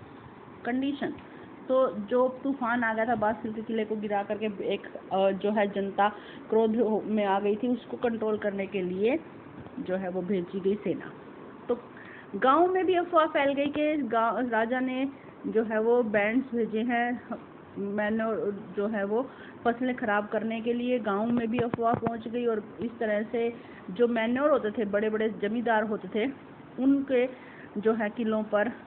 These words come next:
उनके घरों पर आक्रमण करके फ-, अ, जो है वो करना शुरू कर दिया। अब इस तरीके से उन-, उनको ये लगा कि हमारी जो राइट crop है, उनको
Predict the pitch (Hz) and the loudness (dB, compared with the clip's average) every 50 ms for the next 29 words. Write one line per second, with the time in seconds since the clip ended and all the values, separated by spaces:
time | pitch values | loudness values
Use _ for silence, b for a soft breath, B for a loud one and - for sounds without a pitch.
0 | - - - 208 220 233 233 233 247 233 226 202 202 196 220 214 202 208 214 202 | -16 -10 -6 -2 -2 -2 0 0 -2 -2 -2 -2 -2 -2 -2 0 0 0 -2 -2
1 | 214 202 196 - - - 190 202 - 214 202 202 202 202 196 - 190 190 190 - | -2 -2 -2 -2 -4 -4 -6 -4 -4 -4 -4 -2 -2 -2 -2 -4 -4 -4 -4 -4
2 | 202 196 202 - 185 175 175 185 - - - B B B B B 226 214 B - | -4 -4 -4 -4 -4 -4 -6 -8 -10 -16 -18 B B B B B -14 -14 B -4
3 | 196 190 185 190 185 202 208 185 202 190 190 190 190 190 - 196 196 190 185 202 | 0 0 0 0 0 -2 -2 -2 -2 -2 -2 -2 -2 -2 -2 -2 0 0 -2 -2
4 | 190 220 202 190 185 196 185 185 190 196 202 196 165 135 180 202 208 240 233 - | -2 -2 -2 -2 0 -2 -2 -2 0 0 2 2 2 2 0 0 0 -2 -2 -2
5 | 240 214 202 190 - 202 190 202 - 226 214 - - - - - - - - - | -2 -4 -2 -4 -4 -4 -4 -2 0 0 0 0 -2 -8 -16 -18 -18 -18 -18 -18
6 | - - - - - - - - - - - - - - 220 226 226 - - 226 | -18 -18 -18 -18 -18 -18 -18 -18 -18 -18 -16 -14 -10 -6 -4 -4 -4 -4 -2 0
7 | 240 240 233 233 226 226 226 220 220 214 202 214 233 247 247 - 254 247 247 B | 0 2 4 4 4 4 4 4 2 2 4 4 2 2 2 0 -2 -2 -2 B
8 | B B B B B B 220 208 220 214 214 226 254 233 220 254 226 214 208 214 | B B B B B B 0 2 2 4 4 2 2 0 0 0 0 2 2 2
9 | 262 294 - - - 247 240 233 233 233 233 247 220 220 226 226 226 226 226 226 | 2 0 -2 -4 -2 0 0 0 -2 -2 -4 -4 -2 -2 -2 -4 -2 0 2 2
10 | 226 233 240 | 2 2 0